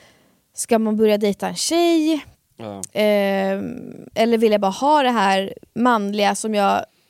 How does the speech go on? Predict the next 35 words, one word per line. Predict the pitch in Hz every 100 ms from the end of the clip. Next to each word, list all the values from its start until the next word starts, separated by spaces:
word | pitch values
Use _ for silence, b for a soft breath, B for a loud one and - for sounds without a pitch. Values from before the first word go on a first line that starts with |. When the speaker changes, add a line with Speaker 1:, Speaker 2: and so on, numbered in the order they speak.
| - -
Speaker 1:
uppenbarligen | 233 220 220 277 247 196
dras | 233 302 226 -
till | 196
väldigt | 196 185
mycket | 220 - - 202 208 b b
Speaker 2:
Ja. | b 110 98 104
Speaker 1:
och | 202 - - -
som | - 220
jag | 190 196
typ | 202 185 - -
verkligen | 202 185 185 180 - _ _ _ - 202
behöver | 214 196 269 339 233 190 202 - - _ _ -
Speaker 2:
Ja. | 208
Speaker 1:
vissa | 202 -
perioder | 185 190 - - - - _ _ _ _
under | - 220 196
cykeln | 233 202 - -
då. |
Typ | - 277 -
som | 226
nu | 185 185
när | 185
jag | 185
har |
ägglossning | - - - - - -
och | 123
Speaker 2:
Ja. | 202
Speaker 1:
får |
ligga | 196 170
med | 170 -
Paolo | - 185 175
Roberto | 175 185 -
och | - 190
så | -
här. | -